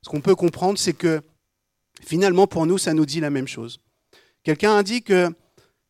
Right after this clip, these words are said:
des fois, dans certaines églises, c'est pas le cas dans la nôtre. Dites Amen. Enfin, dites pas Amen avant de savoir ce que je vais dire, mais c'est que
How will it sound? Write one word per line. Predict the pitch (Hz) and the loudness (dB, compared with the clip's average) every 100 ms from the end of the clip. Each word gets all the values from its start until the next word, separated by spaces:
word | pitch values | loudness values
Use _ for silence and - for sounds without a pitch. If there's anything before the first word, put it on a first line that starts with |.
| _ _ _ _ _ _ | _ _ _ _ _ _
des | 127 165 | -4 -4
fois, | - 214 | -2 0
dans | 196 | 0
certaines | 160 175 196 175 151 | -2 -4 -2 -2 -2
églises, | 156 170 208 | -4 -4 -4
c'est | - | -6
pas | 156 165 | -4 -6
le | |
cas | - 185 | -2 0
dans | 170 | 4
la | 156 | 4
nôtre. | 160 214 - - - _ _ - | 6 4 2 -16 -20 _ _ -20
Dites | 117 | -8
Amen. | 127 131 170 175 _ _ | -4 -4 -4 -8 _ _
Enfin, | - 110 | -18 -18
dites | 107 - | -18 -8
pas | 120 | -6
Amen | 120 127 | -4 -4
avant | 110 | -4
de | 113 | -8
savoir | 113 | -10
ce | 113 | -10
que | 113 | -8
je | |
vais | 127 | -8
dire, | 131 185 | -6 -4
mais | 135 107 _ - _ _ _ _ _ _ _ _ _ _ _ _ 175 _ _ _ | -4 -8 _ -20 _ _ _ _ _ _ _ _ _ _ _ _ -20 _ _ _
c'est | - 151 | -14 -10
que | 208 202 196 | 2 4 6